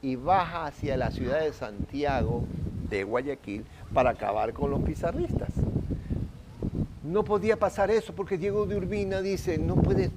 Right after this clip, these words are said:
no tenemos, no tenemos con qué defendernos". Efectivamente, todo se lo había llevado Orellana, toda la pólvora, las armas, todo.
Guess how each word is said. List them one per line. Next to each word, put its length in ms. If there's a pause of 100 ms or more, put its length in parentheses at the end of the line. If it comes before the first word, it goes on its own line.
(140)
no 220
tenemos, 480 (120)
no 260
tenemos 300
con 140
qué 80
defendernos". 760
Efectivamente, 760 (400)
todo 180
se 80
lo 80
había 180
llevado 320
Orellana, 460
toda 180
la 100
pólvora, 300
las 160
armas, 300
todo. 240